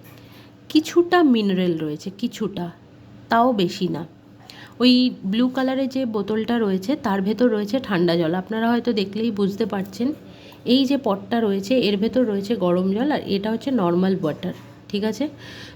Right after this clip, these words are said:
তো আমি একটি কথা আপনাদেরকে বলবো যে, না তো ঠান্ডা জল আপনার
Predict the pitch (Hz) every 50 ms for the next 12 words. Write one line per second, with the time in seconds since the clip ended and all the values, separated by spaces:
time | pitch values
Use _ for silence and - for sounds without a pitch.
0 | - - 285 - - - 196 190 214 247 - - 214 202 196 - - - 254 269
1 | 262 - 190 190 196 208 226 220 202 - 202 196 196 208 202 202 202 240 208 196
2 | 190 175 180 175 170 202 247 311 - - - - - - - - - - 190 180
3 | - 202 196 190 190 190 185 190 - - - - - - - - - - - -
4 | - 202 202 214 214 226 233 240 254 262 254 254 - 269 269 277 262 254 - -
5 | - - - 208 220 226 226 233 240 240 226 240 240 247 254 233 226 - - 233
6 | 240 247